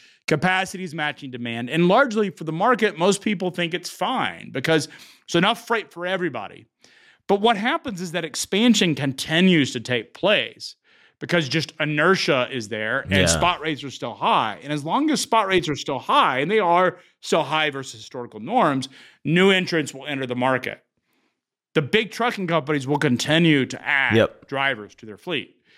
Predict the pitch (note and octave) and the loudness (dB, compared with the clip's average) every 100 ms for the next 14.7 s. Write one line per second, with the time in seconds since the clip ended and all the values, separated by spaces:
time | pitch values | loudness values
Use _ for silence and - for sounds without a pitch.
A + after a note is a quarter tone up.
0 | - _ _ D#3+ - C#3+ D3 C#3+ B2+ D3+ | -20 _ _ -6 -4 -4 -2 -2 -2 -2
1 | B2 G2 C3+ C3 D#3+ - - - F#3+ G#3+ | -2 -6 -8 0 0 -2 -8 0 2 2
2 | E3 E3 F#3+ G3+ E3 C#3+ C3 B2 - F#3 | 2 0 0 -2 -8 -10 -12 -12 -14 -8
3 | A3 E3+ F3 E3 D#3+ E3 C#3+ C#3 C#3 B2+ | -6 -4 -2 -2 0 -2 -2 -2 -2 -2
4 | A2+ - _ _ - - - D#3+ D#3+ - | -4 -10 _ _ -4 -2 2 2 2 0
5 | - A#2+ B2+ D3 D#3+ D3+ C#3+ B2+ C3+ A3 | -8 -6 -2 0 2 0 0 0 2 2
6 | F#3 A#2 A2+ A2+ A#2+ G#2+ - G#3+ C3 A2 | 2 0 -6 -12 -14 -12 -8 -6 -4 -4
7 | A2 - - - _ _ C3 B2+ E3+ F#3 | -8 -12 -20 -20 _ _ -6 0 2 2
8 | E3+ D#3 C#3+ D3+ B2+ - C3+ - A#2 - | 2 0 -2 -6 -12 -10 -10 -10 -16 -14
9 | - E3 E3 C3 A#2 - B2+ A2+ - - | -4 0 2 0 -6 -10 -8 -8 -8 -4
10 | D3+ F3+ E3+ C3 G#2+ F#2 _ _ _ _ | 0 0 -2 -8 -12 -14 _ _ _ _
11 | - D#3+ E3+ E3 D#3 D3 C3 A2+ C3+ B2 | -10 -2 0 2 2 2 0 -2 -2 0
12 | A#2+ A#2+ - A#2 A2+ A2 G#2 - C3 B2 | 0 0 -2 -2 2 2 0 -2 0 2
13 | C3+ A#2+ A#2 G#2+ A#2 A2+ A2+ G#2+ - G#2 | 2 2 0 0 -2 -2 -4 -6 -8 -12
14 | G2 - - - - G2+ - | -14 -14 -16 -12 -10 -8 -8